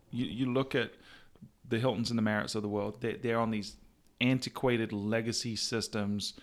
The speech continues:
that are donkeys years old, that have grown organically over the last twenty, thirty years,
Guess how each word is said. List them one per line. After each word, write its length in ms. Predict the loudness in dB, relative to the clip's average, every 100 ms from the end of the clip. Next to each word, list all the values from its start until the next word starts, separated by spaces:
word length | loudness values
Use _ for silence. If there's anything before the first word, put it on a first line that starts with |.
| -20 -20 -20 -4
that 180 | 0 2
are 140 | 0 -4 -16 _ -6
donkeys 420 | 4 4 4 2 2
years 180 | 2
old, 340 | 4 4 2 2
that 100 | -2
have 140 | -2
grown 300 | 2 4 6
organically 640 | 4 2 0 0 -2 -2
over 220 | 2 0 0
the 60 |
last 440 | -2 -2 -2 -4 -8 _ _ -16
twenty, 360 | -6 0 2 2
thirty 300 | 2 2 2
years, 520 | -2 0 0 0 -4